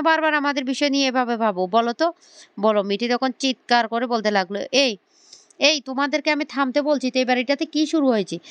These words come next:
ইচ্ছে করছে এই বাড়ি ছেড়ে চলে যেতে।" তখনই সোহিনী বলতে লাগলো, "যাও না, নিজের জীবনটা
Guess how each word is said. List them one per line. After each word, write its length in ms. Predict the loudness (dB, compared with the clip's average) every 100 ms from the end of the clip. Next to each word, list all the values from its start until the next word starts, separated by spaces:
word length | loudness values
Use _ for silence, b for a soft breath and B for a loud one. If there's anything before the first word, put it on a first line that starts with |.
| B B
ইচ্ছে 240 | -6 0 2
করছে 240 | 2 0 0
এই 80 |
বাড়ি 200 | 0 -2
ছেড়ে 200 | 0 -2
চলে 260 | 0 0 0
যেতে।" 260 | -2 -4 -10 -14 b b -2
তখনই 380 | 0 2 0
সোহিনী 260 | 0 0 0
বলতে 220 | 0 0
লাগলো, 240 | 2 0 0
"যাও 240 | 0 0 0
না, 120 | -6
নিজের 300 | -6 -4 -4
জীবনটা 400 | -2 -2 0 0